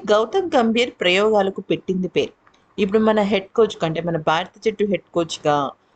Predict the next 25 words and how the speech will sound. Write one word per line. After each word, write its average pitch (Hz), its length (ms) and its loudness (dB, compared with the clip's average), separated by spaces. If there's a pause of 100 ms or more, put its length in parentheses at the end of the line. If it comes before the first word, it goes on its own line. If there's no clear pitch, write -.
(140)
అడుగు 190 260 -4
పెట్టేశాడు. 180 580 -2 (200)
పెట్టి 190 360 -2
పెట్టగానే 196 640 -2 (100)
ప్రాక్టీస్‌లో 175 720 0
కుర్రాళ్ళ 170 480 0
చేత 202 280 -2 (100)
దుమ్ము 180 300 -2
దులిపించేస్తున్నాడు. 165 960 -4 (460)
అయితే 262 260 2 (180)
గౌతమ్ 220 440 2
గంభీర్ 302 380 2
ప్రయోగాలు 233 540 2 (100)
ఏ 190 160 2
రకంగా 240 380 -2
ఉంటాయంటే, 196 540 2 (580)
ఆల్రౌండర్ 269 680 0
అయిన 233 240 2 (540)
సునీల్ 285 440 2
నరేన్ 294 360 2
చేత 240 240 0 (420)
ఓపెనింగ్ 240 460 0
బ్యాట్స్‌మెన్‌గా 233 640 0
రంగంలోకి 196 600 0
దింపించి 190 680 -2